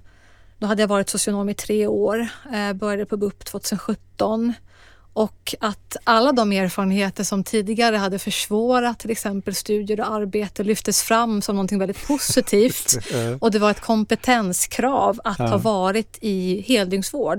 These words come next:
Speaker 2: Mm.
Speaker 1: Det tyckte jag var väldigt spännande och då hände det massa saker med mig.
Speaker 2: Mm.
Speaker 1: Att liksom få använda den här grunden som,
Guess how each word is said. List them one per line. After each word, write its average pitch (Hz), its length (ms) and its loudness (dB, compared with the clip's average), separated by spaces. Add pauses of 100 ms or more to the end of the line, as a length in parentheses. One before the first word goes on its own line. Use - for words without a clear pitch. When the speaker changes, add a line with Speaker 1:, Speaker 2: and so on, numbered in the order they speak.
Speaker 2:
Mm. 123 300 4 (100)
Speaker 1:
Det 277 380 0
tyckte 233 240 -2
jag 220 80 -2
var 214 120 0
väldigt 226 340 2
spännande 208 640 0
och 220 120 0
då 208 100 2
hände 202 640 0
det 202 280 2 (680)
massa 220 260 2
saker - 400 0
med - 120 -6
mig. 147 440 -6
Speaker 2:
Mm. 131 280 6
Speaker 1:
Att 147 100 -8
liksom 233 300 -4
få - 140 -6
använda 214 640 0
den 202 120 0
här 185 100 -2
grunden 185 560 -2
som, 180 360 -4